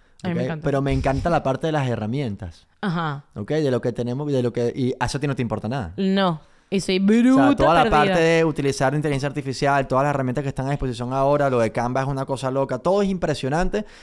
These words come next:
Speaker 2: y todo está a mi disposición. A cualquier persona con un presupuesto demasiado bajito, o sea, son suscripciones muy bajitas y no solamente
Speaker 1: Sí.
Speaker 2: eso, aprovechen mucho lo de las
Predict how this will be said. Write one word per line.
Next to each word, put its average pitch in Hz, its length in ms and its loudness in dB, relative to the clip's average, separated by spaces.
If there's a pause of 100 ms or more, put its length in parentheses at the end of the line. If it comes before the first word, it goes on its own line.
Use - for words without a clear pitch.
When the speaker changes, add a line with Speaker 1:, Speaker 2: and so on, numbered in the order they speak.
(160)
Speaker 2:
y 123 100 -4
todo 135 180 0
está 175 320 0
a 143 140 -4
mi 160 240 -4
disposición. 120 640 -6
A 120 100 -4
cualquier 127 360 -4
persona 196 380 -4
con - 140 -6
un 139 140 -4
presupuesto 185 500 -4
demasiado 147 400 -4
bajito, 151 400 -6
o - 20 -14
sea, 123 140 -8
son 139 240 -6 (260)
suscripciones 180 560 0
muy 202 120 4
bajitas 190 480 2
y - 20 0
no 139 100 -2
solamente 175 480 -2
Speaker 1:
Sí. 175 80 4
Speaker 2:
eso, 123 240 -4 (260)
aprovechen 131 520 2
mucho 170 240 0
lo 165 140 2
de 131 160 2
las 104 540 0